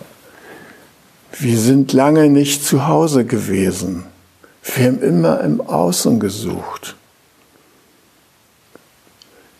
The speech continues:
Wenn man dann zurückblickt, und das erste Mal wieder mit seinem inneren Zuhause Kontakt aufnimmt, stellt man fest, da herrscht Chaos.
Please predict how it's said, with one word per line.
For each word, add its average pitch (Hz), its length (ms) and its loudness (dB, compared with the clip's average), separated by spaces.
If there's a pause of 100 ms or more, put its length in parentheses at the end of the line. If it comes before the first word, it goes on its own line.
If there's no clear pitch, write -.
Wenn 113 160 2
man 107 180 2
dann 104 220 0
zurückblickt, 123 1000 0 (360)
und - 120 -4
das 107 200 -2
erste 113 400 0
Mal 107 340 2
wieder 101 220 0
mit 98 260 0
seinem - 400 -2 (100)
inneren 117 500 0
Zuhause 110 840 -2 (100)
Kontakt - 540 -4
aufnimmt, 120 460 -4 (440)
stellt - 420 -2
man - 180 0
fest, - 460 -4
da 92 140 -2
herrscht 90 600 -4
Chaos. - 840 -4